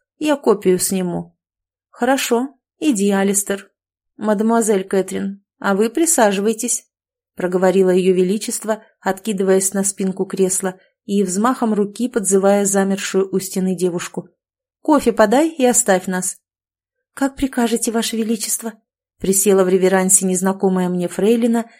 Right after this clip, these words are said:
быстро скрываясь за неприметной дверью. «Мадемуазель Кэтрин, рада, что вы так скоро отозвались на мою просьбу», заговорила королева, едва нам стоило остаться в кабинете вдвоём. «Его Величество потребовал проверить мои траты,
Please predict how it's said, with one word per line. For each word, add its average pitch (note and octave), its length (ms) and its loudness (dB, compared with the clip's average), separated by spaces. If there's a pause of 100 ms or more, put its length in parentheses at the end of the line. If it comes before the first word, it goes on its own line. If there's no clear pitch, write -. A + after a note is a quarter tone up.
(140)
быстро G3 500 -4
скрываясь F#3+ 580 0
за F#3+ 100 -2
неприметной F#3 600 -2
дверью. E3+ 460 -4 (840)
«Мадемуазель A#3+ 640 2
Кэтрин, F#3 540 -4 (220)
рада, C4+ 440 0
что - 240 -2
вы B3 100 2
так A#3 200 2
скоро A3+ 360 4
отозвались A3+ 600 2
на G#3+ 100 -2
мою G#3+ 220 0
просьбу», G#3+ 580 0 (260)
заговорила F3+ 600 0
королева, F3+ 640 -2 (160)
едва F#3 380 0
нам F#3 160 -2
стоило F#3 420 0
остаться F#3 480 -2
в - 60 -14
кабинете F3+ 480 -4
вдвоём. F3 560 -6 (720)
«Его B3+ 300 4
Величество D4 920 2
потребовал D4 640 0
проверить C#4+ 540 0
мои A#3+ 200 0
траты, F3 540 -2